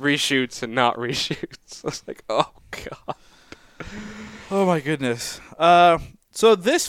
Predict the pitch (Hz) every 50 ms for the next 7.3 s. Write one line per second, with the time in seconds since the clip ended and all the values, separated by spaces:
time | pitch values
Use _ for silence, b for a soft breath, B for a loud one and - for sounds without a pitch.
0 | - - - - 147 143 - 170 180 185 175 170 - - 165 151 143 - - 113
1 | 104 98 95 - - 104 98 98 101 - 151 147 156 170 202 226 - - 247 240
2 | 226 - - - 131 147 180 - - - 156 147 147 143 147 160 180 185 202 202
3 | - - _ - 147 175 180 - 226 220 220 214 196 180 151 147 - _ _ _
4 | _ _ _ _ _ 117 139 147 160 - - 175 147 123 117 - - 117 107 101
5 | 104 - 127 143 147 - 165 151 160 170 - - - 185 185 185 180 160 127 113
6 | - _ - 117 120 131 117 120 143 - - 190 175 - - 151 - - 147 143
7 | 135 139 170 233 269